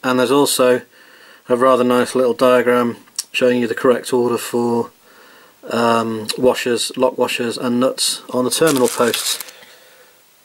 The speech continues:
So the motor's come usefully, uh, strapped to this piece of, uh, scrap plywood. Keep it safe in the box. I need to take it off that and, um, and fit it to, um, fit it to the motor bracket before it goes onto the drill.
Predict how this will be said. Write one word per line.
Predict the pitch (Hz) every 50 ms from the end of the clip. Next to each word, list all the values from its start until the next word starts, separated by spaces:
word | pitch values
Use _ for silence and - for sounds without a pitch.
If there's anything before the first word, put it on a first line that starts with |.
| _ _ _ _ _ _ _
So | - - 143
the | 147
motor's | 175 180 170 - -
come | - - 147 135
usefully, | 131 131 127 - - - 131 127 127 127 123 123 120 123
uh, | 123 123 120 117 113
strapped | 113 - - - - - - 147 147 - -
to | -
this | 127 123 -
piece | - 139 131 123 -
of, | 131 120 113 - -
uh, | 127 123 123 120 113 107 - - - - - - - - - - - - - - -
scrap | - - - 147 - -
plywood. | - 156 151 151 151 160 190 196 - - - - _ _ -
Keep | - 147 139
it | -
safe | - 156 151 147 147
in | 147 143
the | 135
box. | 151 160 160 156 - - 131
I | 131
need | 135 127
to | -
take | - 135 127 -
it | 131
off | 131 123 -
that | 131 135 135 139 - - _ _ - -
and, | 123 123 123 123 120 120
um, | 123 123 123 123 123 123 123 120 - _ _ - - - - - - - - - - - - - - -
and | 127 127 123
fit | - - 131 127 -
it | 135 131 -
to, | - - 127 127 123 123 123 120
um, | 120 117 117 117 117 - - - - - - - - - - -
fit | - - 135 131 -
it | 95
to | - -
the | 123
motor | 120 123 123 120 117 -
bracket | - 120 113 - - 120 - -
before | - - - - - - - - - - - - - - 131 127
it | 120 -
goes | 123 123 -
onto | 123 123 123
the | 117 107 - 110 107
drill. | - 113 110 110 104 -